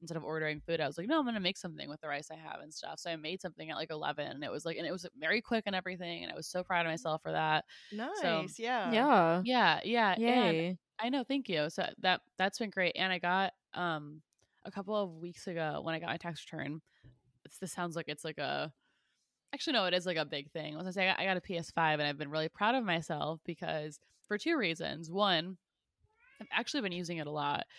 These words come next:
Speaker 1: which, like, I'm always afraid that when I get something, I'm gonna, like, like it for a second and not use it that much, and then I feel really bad about the purchase. But I've been using it a lot.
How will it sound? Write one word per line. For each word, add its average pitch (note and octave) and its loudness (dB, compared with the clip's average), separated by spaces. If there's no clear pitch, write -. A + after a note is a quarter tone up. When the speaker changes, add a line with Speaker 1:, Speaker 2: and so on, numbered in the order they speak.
Speaker 1:
which, F3+ -2
like, F#3 0
I'm F3 2
always A3 2
afraid E3+ 0
that - -4
when D#3 -8
I D#3 -6
get D#3 -8
something, D#3+ -6
I'm D3 -6
gonna, C#3+ -4
like, E2+ -8
like D#3 -2
it - -10
for F#3 -2
a F3 0
second F3 0
and E3+ 0
not E3 0
use D#3 0
it D#3+ -4
that D#3 -2
much, D3+ 0
and D#3+ -4
then D3 -2
I D3 -2
feel D#3 -4
really D#3 2
bad D#3+ 4
about D#3+ -2
the E3 -8
purchase. D#3 -4
But E3 2
I've G#3+ -2
been G#3+ 4
using B3+ 2
it A#3+ 2
a F3+ 4
lot. A#3 2